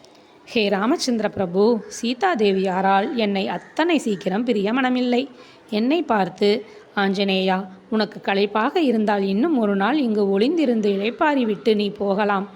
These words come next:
நீ என் அருகில் இருக்கும்போது எல்லா துன்பங்களும் தூர விலகிவிட்டது போல ஒரு நிம்மதி ஏற்படுகிறது. நீ போய்விட்டால் என் உயிர் கூட பிரிந்து போய்விடலாம். மீண்டும் என்னை துக்கம் வந்து வாட்டும். எனக்கு பெரிய சந்தேகம் ஒன்று வளர்ந்து வருகிறது.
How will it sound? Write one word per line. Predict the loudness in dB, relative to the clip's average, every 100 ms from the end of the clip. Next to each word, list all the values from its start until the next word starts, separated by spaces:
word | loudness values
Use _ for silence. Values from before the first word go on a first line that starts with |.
| -20 -20 -4
நீ | 0 0
என் | 2 0
அருகில் | 2 2 2 2
இருக்கும்போது | 2 0 0 0 2 2 0
எல்லா | 0 0 2 0
துன்பங்களும் | 0 0 0 0 0 0 -2 -8 -20 -8 -2
தூர | 2 2 2
விலகிவிட்டது | 2 0 0 0 0 0
போல | 0 -2 0 2
ஒரு | 2 2
நிம்மதி | 0 0 0 0 0
ஏற்படுகிறது. | 0 0 0 2 2 2 0 -4 -10 -20 -6
நீ | 0 0
போய்விட்டால் | 2 2 2 0 0 2 2 2
என் | -2 0
உயிர் | 0 2 2
கூட | 2 2 2
பிரிந்து | 0 0 0
போய்விடலாம். | 0 0 0 0 0 0 -2 -8 -18 -16 -2
மீண்டும் | 2 4 4 2
என்னை | 0 0 -2
துக்கம் | -2 -4 -2 -2 0
வந்து | -2 0 0
வாட்டும். | 0 0 0 -2 -2 -8 -20 -20 -4
எனக்கு | -2 -2 -2
பெரிய | 0 0 0 -2
சந்தேகம் | -2 -2 0 0 0 0
ஒன்று | -2 -2
வளர்ந்து | -2 0 0 2
வருகிறது. | 2 2 2 0 -2 -6